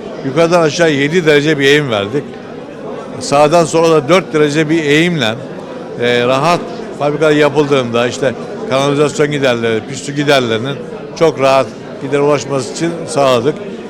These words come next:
E, tabii şu an tüm mahkeme süreçlerimiz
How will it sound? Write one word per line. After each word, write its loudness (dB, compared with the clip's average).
E, 0
tabii 0
şu 2
an 4
tüm 0
mahkeme 0
süreçlerimiz 0